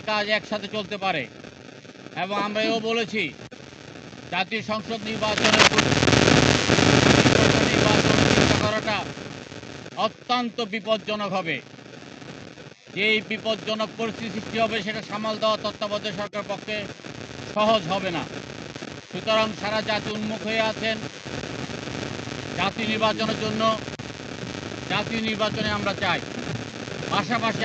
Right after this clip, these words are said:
আমরা প্রধান উপদেষ্টাকে বলেছি, দয়া করে আপনি আপনার উপদেষ্টা মণ্ডলীর পরিধি বৃদ্ধি করেন,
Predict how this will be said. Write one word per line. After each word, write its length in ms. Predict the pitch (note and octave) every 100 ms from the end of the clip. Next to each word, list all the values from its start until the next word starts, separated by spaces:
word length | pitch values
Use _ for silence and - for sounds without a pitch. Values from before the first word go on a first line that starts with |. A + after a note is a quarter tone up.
| A3
আমরা 180 | G#3+ A3 -
প্রধান 240 | G#3 A3+ G#3+
উপদেষ্টাকে 440 | A3+ A3 - A3 G#3
বলেছি, 300 | A3+ A3 G3+ D#3+ C#3+ - B2 - - - - - - - -
দয়া 280 | E3+ G3+ A3 A3
করে 200 | A#3 A#3 F3 A2+ - - - - - - - - F#3
আপনি 160 | F3 G#3+
আপনার 240 | G3+ G#3 G#3
উপদেষ্টা 340 | G3 G3+ E3+ G#3
মণ্ডলীর 400 | G#3 G3+ G#3 G3
পরিধি 240 | G3+ G#3 G#3
বৃদ্ধি 240 | G3+ E3+ G3
করেন, 220 | G3 F3+